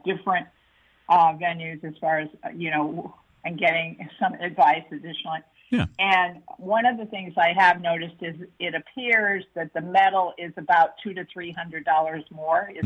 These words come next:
Speaker 1: that
Speaker 2: Mm-hmm.
Speaker 1: normal?
Speaker 2: It should be. Yep.
Speaker 1: Yep. All right. And then the other thing is, is that, um, I know you guys always kind of recommend the H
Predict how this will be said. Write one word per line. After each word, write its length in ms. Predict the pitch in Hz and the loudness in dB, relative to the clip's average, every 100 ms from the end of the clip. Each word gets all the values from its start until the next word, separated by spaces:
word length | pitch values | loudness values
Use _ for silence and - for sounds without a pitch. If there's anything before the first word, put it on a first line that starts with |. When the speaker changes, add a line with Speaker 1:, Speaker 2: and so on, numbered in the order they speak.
| 95 | 4
Speaker 1:
that 160 | - | 6
Speaker 2:
Mm-hmm. 100 | 165 | 2
Speaker 1:
normal? 440 | 156 160 180 226 - | 2 2 2 -2 2
Speaker 2:
It 100 | 120 | 2
should 200 | - 107 | 4 4
be. 200 | 85 101 - - | 4 2 0 0
Yep. 200 | 101 - - _ _ _ _ _ | 0 0 -12 _ _ _ _ _
Speaker 1:
Yep. 280 | 185 - - _ _ - | 2 2 0 _ _ 2
All 60 | 175 | 4
right. 280 | 165 160 - | 4 2 -2
And 160 | 180 | -6
then 140 | 190 185 | -4 -4
the 140 | 190 | 0
other 200 | 202 214 214 | 0 0 -2
thing 260 | 220 190 | -4 -4
is, 240 | 185 175 170 - | -2 -2 -4 -6
is 200 | 170 160 - | -6 -6 2
that, 380 | 170 165 160 - _ _ _ _ _ | 6 6 4 -4 _ _ _ _ _
um, 440 | 180 175 170 170 - | 4 6 4 -2 -4
I 80 | 196 | -2
know 220 | 202 233 | 4 4
you 200 | 254 247 | 2 0
guys 260 | 220 196 180 | 2 2 2
always 280 | 180 175 165 | 0 0 -4
kind 240 | - 190 175 | -8 -6 -4
of 80 | 165 | 0
recommend 520 | 165 180 170 165 160 | 0 0 -4 -6 -6
the 120 | 139 | -6
H 220 | 160 170 | -4 -4